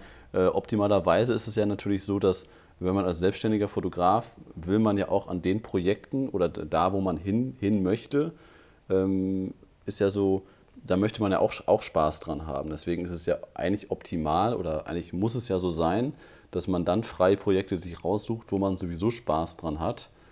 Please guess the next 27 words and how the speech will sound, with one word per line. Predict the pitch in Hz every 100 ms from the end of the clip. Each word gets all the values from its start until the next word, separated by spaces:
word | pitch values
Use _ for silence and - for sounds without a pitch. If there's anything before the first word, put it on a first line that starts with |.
| - - -
Und | 90
ob | 92
man | 92
dann | 87 87
zum | 90
Beispiel, | 85 90 - 92 90 87 87 - _ _ -
ähm, | 85 80 80 -
ich | - 98
hab |
das | 95 -
mal | 87
vor | 90 82 -
zwei | - - 85 87
Jahren | 98 95 95 98
oder | 82 -
eineinhalb | 92 87 92
Jahren | 104 95 95
gemacht, | 92 92 -
dass | 92
ich | 92
dann | 92 87
im | 80
Winter, | 92 117 117
wo | 95
ich | 87
nix | 104 - -
hatte, | 104 - 117